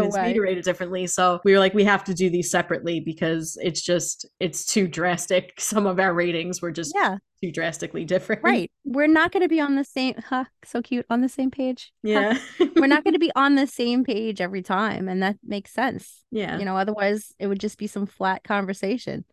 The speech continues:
Speaker 1: Yeah.
Speaker 2: So it's good, it's good that we have these, um, various lists like this. But it's, I love that, I love that our first two is same.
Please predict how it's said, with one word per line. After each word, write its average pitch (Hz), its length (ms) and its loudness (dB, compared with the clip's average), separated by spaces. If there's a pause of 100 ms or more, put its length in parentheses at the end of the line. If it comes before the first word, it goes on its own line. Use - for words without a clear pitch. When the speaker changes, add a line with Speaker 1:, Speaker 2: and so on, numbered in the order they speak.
Speaker 1:
Yeah. 175 360 -2
Speaker 2:
So 202 200 0
it's 202 140 -4
good, 262 300 2
it's 202 200 -4
good 220 180 0
that 175 160 -2
we 185 100 -2
have 180 220 -2
these, 170 260 -6
um, 156 420 -4 (140)
various 165 640 -2
lists 151 300 -6
like 139 180 -8
this. - 340 -12
But 226 120 0
it's, 233 160 2
I 240 100 2
love 247 280 2
that, 240 200 2 (100)
I 214 140 0
love 220 560 0
that 214 200 2
our 220 100 0
first 220 340 -4
two 214 180 2
is 190 140 -6
same. - 340 -14